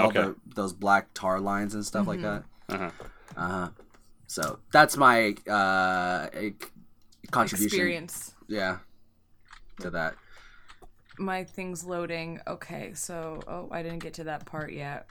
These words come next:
Speaker 3: I'm, like, also playing the movie as we go on as well.
Speaker 1: I, I am,
Speaker 3: Oh.
Speaker 1: I'm doing that as well.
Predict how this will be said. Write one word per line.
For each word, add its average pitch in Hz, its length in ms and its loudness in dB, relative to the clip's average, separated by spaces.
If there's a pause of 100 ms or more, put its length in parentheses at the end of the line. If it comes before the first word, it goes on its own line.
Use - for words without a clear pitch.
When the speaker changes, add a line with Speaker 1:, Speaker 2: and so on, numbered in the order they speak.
Speaker 3:
I'm, 175 240 -4
like, 175 240 -8
also 190 480 -2
playing 190 400 -4
the 185 80 -2
movie 180 420 -4
as 185 240 -6
we 175 100 -6
go 165 240 -6
on 165 200 -2
as 160 100 -12
well. 113 100 4
Speaker 1:
I, 135 140 12
I 120 200 8
am, 220 180 8
Speaker 3:
Oh. 349 40 6
Speaker 1:
I'm 147 200 6
doing 143 180 4
that 139 140 6
as 131 100 4
well. 131 240 2